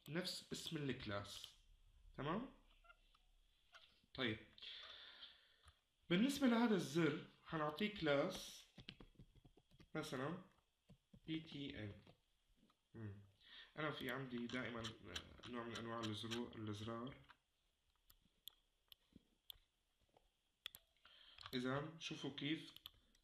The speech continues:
مثلا أنا بساوي شغلة بأحد المواقع، برجع بساويها بنفس الموقع. هنشوف بس التطبيق، شايفين كيف طلع الزر؟ جميل نوعا ما.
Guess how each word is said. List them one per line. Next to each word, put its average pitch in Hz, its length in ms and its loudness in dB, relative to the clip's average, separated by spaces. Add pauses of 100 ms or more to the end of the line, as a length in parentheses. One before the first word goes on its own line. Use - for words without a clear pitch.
(100)
مثلا 123 440 -2
أنا 131 100 -2
بساوي 143 360 2
شغلة 147 300 2
بأحد - 280 -2
المواقع، 143 680 -2 (680)
برجع 139 260 0
بساويها 123 460 0
بنفس 117 420 -4
الموقع. 101 280 -10 (1300)
هنشوف 139 340 0
بس 143 200 -2
التطبيق، 135 680 0 (560)
شايفين 135 360 -2
كيف 143 220 -6
طلع 127 160 4
الزر؟ 127 420 0 (680)
جميل 185 460 2
نوعا 110 260 -2
ما. 123 420 -6